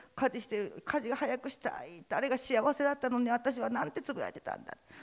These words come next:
「もう仕事、会社辞めたい」って、「会社行ってるのが幸せだったのに、なんて私はつぶやいてたんだ」って。ね、「もう歩くの偉い」って。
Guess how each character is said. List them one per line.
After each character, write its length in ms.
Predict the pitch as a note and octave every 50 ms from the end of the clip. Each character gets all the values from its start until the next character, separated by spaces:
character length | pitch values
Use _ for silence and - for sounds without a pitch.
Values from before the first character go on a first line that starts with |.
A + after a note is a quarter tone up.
| -
「も 120 | - C4 C#4
う 40 |
仕 140 | C4+ C#4 C#4+
事、 240 | C4 C4+ B3+ B3+ C4
会 200 | - C#4+ A#3+ C4
社 100 | - B3
辞 100 | A#3 B3+
め 100 | B3+ B3+
た 100 | B3+ A#3
い」 20 | G#3+
っ 20 |
て、 60 | -
「会 240 | - - D4+ - A3
社 220 | C4 C4+ C4+ C4 B3
行 80 | A3
っ 40 | C#4
て 140 | - - B3+
る 60 | C4
の 80 | C#4 C4+
が 100 | C#4+ D#4
幸 260 | - - D4 - E4+ E4
せ 80 | D#4+
だ 80 | D#4+ D#4+
っ 60 | D#4
た 100 | - C4+
の 100 | B3+ B3+
に、 80 | C4 C4
な 120 | D#4 F#4+
ん 60 | B4
て 100 | - C#5
私 260 | - - - F#4+ F4
は 100 | E4+ D#4+
つ 120 | - D#4+ D4+
ぶ 80 | A3
や 100 | F#3 C#3+
い 60 | D#3+ -
て 100 | D#3+ -
た 160 | - C3+ D#3
ん 100 | D3 C3+
だ」 100 | C#3 D#3
っ 20 | D3+
て。 240 | - - - - - - - _ _ _ _ _ _ _ _ _ _ _ _ _ _ -
ね、 160 | G3+ C4 D#4+ C#4
「も 120 | C#4 C4
う 20 |
歩 160 | A#3 C4 C4 C4
く 100 | D#4 C#4
の 100 | C4+ B3+
偉 160 | C4 C4 C#4+ C4+ B3+ B3+ C4
い」 60 | C#4 C#4+
っ 20 | -
て。 240 | - - G3+ D#3+